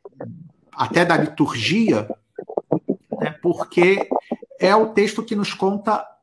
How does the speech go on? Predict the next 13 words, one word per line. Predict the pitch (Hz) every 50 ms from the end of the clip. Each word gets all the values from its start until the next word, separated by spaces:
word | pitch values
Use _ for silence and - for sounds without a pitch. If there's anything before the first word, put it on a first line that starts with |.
| _ _ _ _ _ _ _ _ _ -
sobre | - - - - 185 185 190 180 175 196 196 -
a | - 160 180
infância | 185 180 - - - - 214 233 277 277 - - - - 208 147
de | - - 139
Nossa | 135 139 143 143 - - 143
Senhora | - - - 156 139 123 123 120 123 135 143 160 196 220 226 226 - - _ _ _ _ _ _ _ _ _ _ _ _ _ _ _ _ _ -
e | 196 185
de | 180 196
Jesus. | 175 180 196 185 165 127 110 104 95 - - - - - _ _ _ _ _ _ _ _ _ _ -
Não | 156 185 196 190 175 170
é | 170 180 180 170 175 -
um | 147 131 131
texto | 127 - 131 120 117 113 - - - - 113 107 110